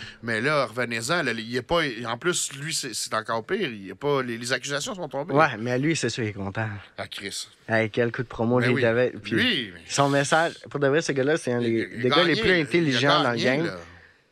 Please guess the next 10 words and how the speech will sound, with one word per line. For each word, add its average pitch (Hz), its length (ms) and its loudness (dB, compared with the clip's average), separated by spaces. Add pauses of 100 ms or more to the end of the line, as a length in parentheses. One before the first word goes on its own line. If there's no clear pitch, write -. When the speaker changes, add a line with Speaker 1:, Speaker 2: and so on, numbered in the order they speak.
(160)
Speaker 2:
Moi, 160 160 6
je, 127 240 2 (260)
pour 123 140 -4
de 127 60 6
vrai, 151 200 4
Enima, 135 240 2
c'est 127 120 -2
un 120 120 2
autre 147 220 2
que, 101 320 2